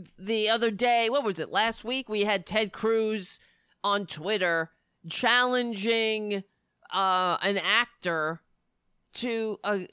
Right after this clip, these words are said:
to have a wrestling match with Jim Jordan, the pedophile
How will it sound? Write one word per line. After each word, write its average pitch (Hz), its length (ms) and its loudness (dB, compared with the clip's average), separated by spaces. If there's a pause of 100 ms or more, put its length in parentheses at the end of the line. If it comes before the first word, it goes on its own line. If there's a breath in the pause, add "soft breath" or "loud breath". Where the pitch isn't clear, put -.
(140)
to 226 300 -2
have 226 200 -2
a 220 100 2
wrestling 202 520 -4
match 156 640 -4
with 196 220 -2
Jim 233 400 -2
Jordan, 185 720 0 (460)
the 180 100 -2
pedophile 196 1200 0